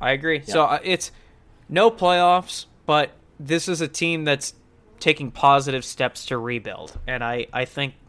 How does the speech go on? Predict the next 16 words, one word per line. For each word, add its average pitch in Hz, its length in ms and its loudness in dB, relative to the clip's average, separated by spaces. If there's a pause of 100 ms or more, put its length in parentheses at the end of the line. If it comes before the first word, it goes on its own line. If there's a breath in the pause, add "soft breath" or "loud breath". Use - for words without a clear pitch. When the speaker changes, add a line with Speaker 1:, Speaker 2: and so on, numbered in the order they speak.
Speaker 1:
I 139 100 -2
think 139 300 -8
that 123 200 -10
they've 131 200 -4
got 127 340 0 (380 soft breath)
the 131 80 -8
pieces 151 380 -4
in 135 100 -6
place 135 320 0
that 107 100 -12
they 131 100 0
can 123 140 -12
start 120 280 -6
building 127 320 -6
from. 160 320 -2
Speaker 2:
Yep. 175 80 -14